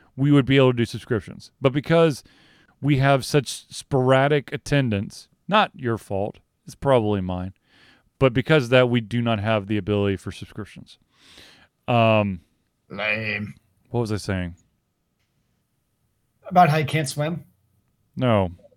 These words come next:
Speaker 1: Damn it.
Speaker 2: I don't know.
Speaker 1: I don't remember anyways.
Speaker 2: Death Stranding.
Speaker 1: Death Stranding. Oh, oh, right. It's, it's exactly like what Zelius was talking about with Lucifer. He's like, "I don't know if I like it, if I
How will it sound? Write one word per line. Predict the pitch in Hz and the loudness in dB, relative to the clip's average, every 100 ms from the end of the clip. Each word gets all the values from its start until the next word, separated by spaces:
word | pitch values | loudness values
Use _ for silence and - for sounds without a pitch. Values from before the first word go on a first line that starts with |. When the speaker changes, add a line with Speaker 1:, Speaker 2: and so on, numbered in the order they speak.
| _ | _
Speaker 1:
Damn | 113 117 | -8 -8
it. | - _ _ _ _ _ _ _ _ _ _ _ _ _ _ _ | -10 _ _ _ _ _ _ _ _ _ _ _ _ _ _ _
Speaker 2:
I | 123 107 | -4 -4
don't | 87 | -4
know. | 85 90 _ _ | -12 -20 _ _
Speaker 1:
I | 127 147 110 | 0 2 2
don't | 87 | -2
remember | 80 76 76 78 | -12 -16 -18 -18
anyways. | 82 80 - - _ _ _ _ _ _ | -16 -18 -20 -20 _ _ _ _ _ _
Speaker 2:
Death | 202 180 | 2 2
Stranding. | - 180 147 117 175 _ _ _ _ _ - | 0 -4 -4 -6 -12 _ _ _ _ _ 0
Speaker 1:
Death | 156 | 0
Stranding. | - 151 139 113 90 - - - - | 0 0 0 0 -6 -12 -20 -14 2
Oh, | 233 220 | 4 4
oh, | 214 208 | 2 0
right. | 180 196 165 | 4 4 4
It's, | 180 156 | -2 -6
it's | 196 151 | -6 -8
exactly | 151 147 226 - 214 | -4 0 0 0 0
like | 185 180 | 2 0
what | 160 156 | -2 -6
Zelius | 120 202 233 180 170 | -4 -4 -2 -4 -4
was | 151 | -4
talking | 156 151 | -2 -2
about | 131 123 | 0 0
with | 123 113 | 0 -2
Lucifer. | 180 240 - 101 104 90 | -2 -2 -4 -6 -6 -4
He's | 127 | -4
like, | 131 | -4
"I | 120 117 | -4 -6
don't | 110 113 | -6 -2
know | 120 | -2
if | 107 | -2
I | 101 | -4
like | 98 196 233 190 | -6 -4 -4 -4
it, | 208 | -6
if | 139 | -4
I | 117 | -6